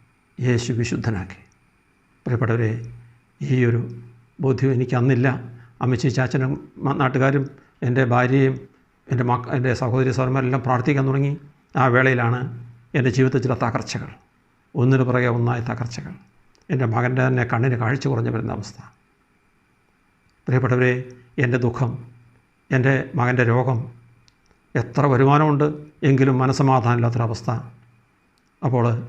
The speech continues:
ഒരു സമാധാനം കിട്ടാൻ വേണ്ടി ഞാൻ അഞ്ച് ദിവസം നീലൂർ അവിടെ ഒരു ധ്യാന കേന്ദ്രത്തിൽ ധ്യാനം കൂടാൻ പോയി, താബോർ ധ്യാന കേന്ദ്രം. ആ ധ്യാന കേന്ദ്രത്തിൽ ദൈവം സ്നേഹമാണ്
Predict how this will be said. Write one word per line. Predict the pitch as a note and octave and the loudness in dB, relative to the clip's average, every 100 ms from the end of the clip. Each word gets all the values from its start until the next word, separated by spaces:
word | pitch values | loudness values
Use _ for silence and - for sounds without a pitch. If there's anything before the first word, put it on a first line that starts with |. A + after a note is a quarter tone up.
| - - _ _ | -16 -20 _ _
ഒരു | D#3 C3+ | -2 0
സമാധാനം | C3 B2 B2 B2 A#2+ | 2 4 4 4 2
കിട്ടാൻ | A2+ A#2 A#2 | 0 0 0
വേണ്ടി | G#2+ A#2 | 0 0
ഞാൻ | A#2+ | 0
അഞ്ച് | A#2+ B2 | 0 2
ദിവസം | B2 A2 - A2+ A2 - _ _ _ _ _ _ _ _ _ _ | 0 0 -2 -4 -6 -18 _ _ _ _ _ _ _ _ _ _
നീലൂർ | - C3 B2+ B2 A#2+ A#2 - - - - _ _ _ - | 0 4 4 4 4 2 -4 -12 -18 -20 _ _ _ -4
അവിടെ | B2+ B2 | -2 0
ഒരു | B2 A#2+ | -2 -2
ധ്യാന | A2+ A#2 A#2+ | 0 2 2
കേന്ദ്രത്തിൽ | B2+ A#2+ A2+ A#2 B2 | 2 0 -2 -2 -2
ധ്യാനം | G#2 B2 A#2+ | 0 -2 -2
കൂടാൻ | A2+ G#2+ | -4 -6
പോയി, | A2 - - _ _ _ _ _ _ _ | -10 -14 -20 _ _ _ _ _ _ _
താബോർ | - A2+ A#2 G#2+ | 0 2 0 -2
ധ്യാന | G#2+ G#2 | -2 -4
കേന്ദ്രം. | G#2 G2 - - _ _ _ _ _ _ - | -6 -10 -14 -20 _ _ _ _ _ _ 0
ആ | A2+ | 0
ധ്യാന | G#2+ A#2 A#2+ | 2 2 2
കേന്ദ്രത്തിൽ | A#2+ A#2+ A2 A#2+ C#3+ - - _ A2+ | 0 0 -2 -4 -6 -12 -20 _ -8
ദൈവം | - B2 B2+ B2+ | 0 2 4 2
സ്നേഹമാണ് | B2 B2+ C3 B2 B2 | 2 2 2 2 2